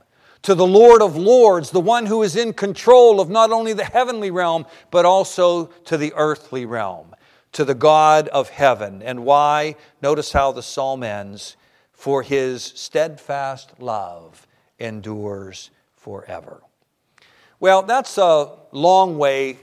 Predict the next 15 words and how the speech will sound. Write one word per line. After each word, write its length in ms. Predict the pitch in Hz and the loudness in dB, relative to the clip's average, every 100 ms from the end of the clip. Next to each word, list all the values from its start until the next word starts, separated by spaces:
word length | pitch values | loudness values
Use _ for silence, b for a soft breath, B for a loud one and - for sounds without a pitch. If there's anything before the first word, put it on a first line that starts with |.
| - | -10
to 120 | 147 | -4
ask 300 | 151 147 - | -2 -2 -6
a 60 | 147 | -14
simple 360 | - 127 - | -14 -16 -16
question. 500 | 120 110 95 - 80 _ _ _ _ _ _ _ _ _ _ _ _ _ _ _ _ _ _ _ | -16 -18 -18 -20 _ _ _ _ _ _ _ _ _ _ _ _ _ _ _ _ _ _ _ _
Your 260 | 147 180 | -6 -4
own 380 | 185 196 220 226 | -4 -4 -4 -10
thanksgiving, 1000 | 220 _ - 170 160 - - 143 98 82 73 _ _ _ _ _ _ _ _ _ _ _ _ _ _ _ _ | -14 _ -10 -10 -12 -20 -12 -10 -10 -16 _ _ _ _ _ _ _ _ _ _ _ _ _ _ _ _ _
your 220 | 147 165 | -6 -6
own 400 | 180 185 202 208 | -2 -2 -2 -6
thankfulness, 1400 | 196 - _ 165 151 131 - 101 82 - - - - - _ _ _ _ _ _ _ _ _ _ _ | -10 -18 _ -10 -10 -12 -18 -20 -20 -20 -20 -20 -20 -20 _ _ _ _ _ _ _ _ _ _ _
is 300 | 156 175 165 | -6 -4 -4
it 280 | 196 202 - | -6 -8 -12
a 100 | 147 | -10
fossil? 960 | 135 - 139 127 117 110 - 85 71 _ | -10 -8 -4 -2 -2 -6 -12 -20 -20 _